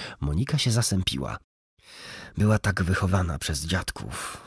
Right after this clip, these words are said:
Różaniec, szkaplerz, modlitwy. Stąd zrodził się konflikt ze mną, jak próbowałam jej te idiotyzmy wybić z głowy. Ania za babcią i dziadkiem powtarzała, że, zawiesiła głos, no,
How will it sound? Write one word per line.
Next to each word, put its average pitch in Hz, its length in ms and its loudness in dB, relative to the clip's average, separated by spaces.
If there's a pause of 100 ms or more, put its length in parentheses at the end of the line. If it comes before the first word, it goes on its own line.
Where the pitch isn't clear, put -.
Różaniec, 78 680 0
szkaplerz, - 840 2 (280)
modlitwy. 58 680 -8 (720)
Stąd 127 340 8
zrodził 120 300 8
się 110 140 6
konflikt 104 500 4
ze 104 180 6
mną, 85 240 4
jak 78 200 -2
próbowałam 82 580 2
jej 82 200 2
te - 120 -4
idiotyzmy 87 720 4
wybić 82 360 2
z 82 40 0
głowy. 87 460 0 (440)
Ania 80 240 -2
za 78 120 -2
babcią 80 340 -2
i 80 100 0
dziadkiem 82 380 0
powtarzała, 85 600 -2
że, 87 240 0 (760)
zawiesiła 64 580 -2
głos, 65 560 -2 (340)
no, 92 460 -4